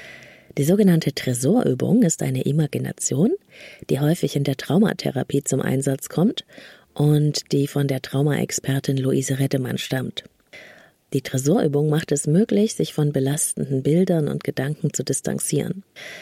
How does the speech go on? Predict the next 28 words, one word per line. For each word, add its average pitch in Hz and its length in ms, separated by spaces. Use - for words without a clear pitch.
Dazu 190 280
wird 202 140
all 208 120
das 233 160
Belastende 175 640
in 151 100
der 156 140
Vorstellung 151 840
in 156 140
einem 156 280
sicheren 208 500
und 160 240
verschließbaren 131 880
Tresor 135 800
aufbewahrt. 123 800
Und 143 100
dieser 151 180
innere 185 300
Tresor 180 480
kann 170 240
dann 147 160
genutzt 135 460
werden, 151 420
um 139 160
quälende 143 580
Erinnerungen 139 880
oder - 180
Gedanken 143 840